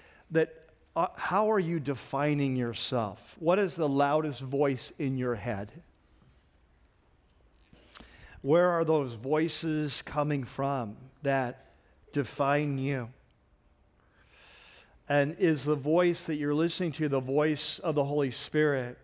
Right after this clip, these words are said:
calling you to rise up, awake sleeper, rise from the dead, and Christ will shine on you? Or are the voices in your head voices of the old creation?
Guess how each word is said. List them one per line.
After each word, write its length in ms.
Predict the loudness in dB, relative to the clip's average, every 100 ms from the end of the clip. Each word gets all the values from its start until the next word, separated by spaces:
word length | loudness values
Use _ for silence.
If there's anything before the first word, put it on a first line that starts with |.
| _ _ _ -6
calling 300 | -2 0 0
you 80 | -2
to 40 |
rise 560 | 0 2 4 2 -2 -2
up, 520 | 0 0 -6 -16 -20 _ _ _ _ _ _ _ _ _ _ -2
awake 400 | 0 2 2 0
sleeper, 880 | -6 -6 -2 -2 -2 0 0 0 -4 -2
rise 340 | 2 2 0
from 220 | -4 -6
the 100 | -6
dead, 460 | -2 2 2 0 -6 -18 _ _ -10
and 120 | -10
Christ 460 | -2 2 2 -2 -8
will 60 |
shine 420 | -10 -4 0 0
on 140 | 0 -4
you? 240 | -4 -6 -12 _ _ _ _ _ _ _ _ -20 -20 _ _ _ -20 _ _ _
Or 220 | 4 4
are 160 | 4 2
the 100 | 0
voices 540 | 2 2 2 -2 -4
in 100 | -4
your 160 | -2 -4
head 560 | -2 0 2 0 -2 -10
voices 640 | -2 2 2 0 -2 -4 -2
of 100 | 0
the 80 | 0
old 300 | 2 2 0
creation? 680 | -2 -2 0 -2 -4 -8